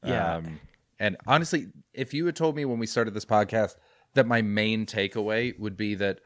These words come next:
Speaker 2: I just want Sum forty-one to be all right.
Speaker 1: <laughs>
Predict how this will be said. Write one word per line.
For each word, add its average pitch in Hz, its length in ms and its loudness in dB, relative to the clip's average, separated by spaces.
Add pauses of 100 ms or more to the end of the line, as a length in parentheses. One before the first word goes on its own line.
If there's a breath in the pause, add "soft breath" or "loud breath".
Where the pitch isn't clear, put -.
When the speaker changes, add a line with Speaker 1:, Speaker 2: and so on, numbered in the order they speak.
(340 loud breath)
Speaker 2:
I 113 100 2
just 107 480 -2
want 110 300 -2 (380)
Sum 98 360 -2
forty-one 104 720 0
to - 100 -2
be 101 180 -2
all 92 280 2
right. 87 500 -2
Speaker 1:
<laughs> - 60 -20